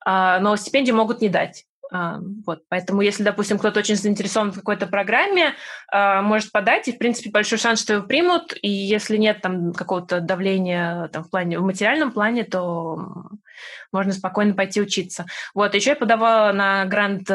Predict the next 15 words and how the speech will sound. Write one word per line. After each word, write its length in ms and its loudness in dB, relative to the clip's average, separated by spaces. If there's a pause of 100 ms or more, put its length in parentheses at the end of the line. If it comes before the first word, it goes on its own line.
(140)
финского 400 0
правительства, 500 0
я 60 2
его 60 -6
тоже 220 0
получила, 540 2
но 380 2
мне 420 -2
как 180 -2
бы 120 -2
больше 360 -2
показался 500 -2
интересным 1080 -4
вариант 320 -2
Erasmus. 460 -4